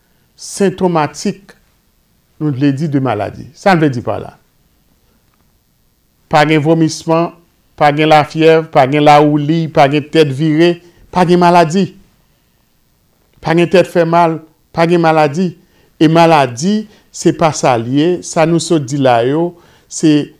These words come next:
symptôme, ça dit, c'est dit que gon bagay qui pas marché bien avec vous, mais il pas qu'à dire exactement de qui ça maladie y est.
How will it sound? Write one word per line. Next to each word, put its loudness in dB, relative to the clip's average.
symptôme, -2
ça 0
dit, -4
c'est 0
dit -6
que -4
gon -4
bagay 0
qui -10
pas -4
marché -6
bien -6
avec 2
vous, -2
mais 2
il -4
pas -4
qu'à -2
dire -2
exactement -4
de -2
qui -12
ça -4
maladie -4
y -2
est. -2